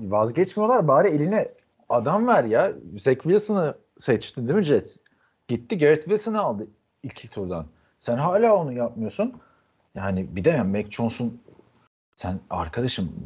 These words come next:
hadi adam yok da on dört maçta on dört taştan pasıyla bitirme ya iki bin yirmi üç yılında. Biz Alex Smith'le alay ediyorduk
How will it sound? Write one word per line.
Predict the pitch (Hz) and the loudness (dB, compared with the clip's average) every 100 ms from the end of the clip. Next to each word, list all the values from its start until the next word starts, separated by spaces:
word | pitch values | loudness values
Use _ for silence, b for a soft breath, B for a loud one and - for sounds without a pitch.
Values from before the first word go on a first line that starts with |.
| 73 | -10
hadi | 62 104 95 | -4 2 4
adam | 98 107 120 | 4 4 4
yok | 123 123 | 2 4
da | 104 | 2
on | 98 110 | 2 2
dört | 107 - | 0 0
maçta | 101 95 120 | -4 -4 -4
on | 104 104 | -2 0
dört | 98 - | -2 0
taştan | 98 - 107 | -4 -2 -6
pasıyla | 87 92 113 113 - | -4 -6 0 0 -2
bitirme | - 113 123 | -4 -4 -2
ya | 110 85 120 - | -2 -4 -8 -10
iki | 98 95 | -8 -6
bin | 90 | -6
yirmi | 87 87 90 | -4 -4 -4
üç | 78 | -6
yılında. | 87 82 80 120 B B B - | -6 -4 0 -2 B B B -8
Biz | 92 - - | -8 -6 2
Alex | 110 110 - | 4 4 0
Smith'le | 117 117 - | -2 -2 2
alay | 131 117 101 | 4 6 4
ediyorduk | 95 82 | 2 -6